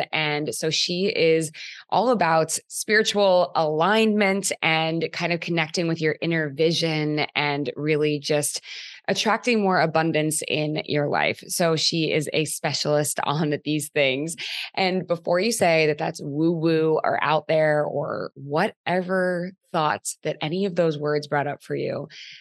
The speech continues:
I promise you, you're really gonna enjoy this episode. Uh, she's so down to earth. Honestly, after the,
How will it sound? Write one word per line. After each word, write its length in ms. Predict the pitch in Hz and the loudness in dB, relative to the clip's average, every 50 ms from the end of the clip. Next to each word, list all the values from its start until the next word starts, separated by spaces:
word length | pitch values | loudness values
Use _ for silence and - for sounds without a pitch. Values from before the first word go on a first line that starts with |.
| - _ - | -14 _ -8
I 40 | - | -6
promise 360 | - 175 165 165 160 156 - | -2 0 0 0 0 0 0
you, 60 | 156 | 2
you're 120 | 147 147 139 | 2 2 2
really 180 | 147 147 147 | 2 2 2
gonna 160 | 143 143 143 | 2 0 0
enjoy 260 | 147 147 139 - - 127 | 0 -2 -2 -2 -2 -4
this 160 | 143 143 - | -4 -6 -6
episode. 560 | - - - - - - 92 98 104 107 - - - | -8 -10 -10 -8 -6 -4 -2 -2 -2 -2 -4 -6 -6
Uh, 340 | - - 95 95 98 98 - | -4 -2 -2 -2 -2 -2 -2
she's 380 | - - - 165 156 147 - | -2 -2 -2 -2 -2 -2 -2
so 260 | - 156 151 180 240 285 | -2 0 0 0 0 -2
down 280 | 269 - - - 233 | -2 -2 -2 -2 0
to 80 | 220 196 | 0 0
earth. 300 | - - 156 139 156 165 - | 0 2 2 2 2 0 -2
Honestly, 500 | - 131 160 202 220 - - 285 320 320 320 - - - - - | -2 -2 -2 -2 -2 -2 0 0 0 -2 -4 -6 -10 -10 -4 -2
after 280 | - 190 208 247 294 330 | -2 0 0 0 -2 0
the, 280 | 339 349 - - - | 2 2 2 2 0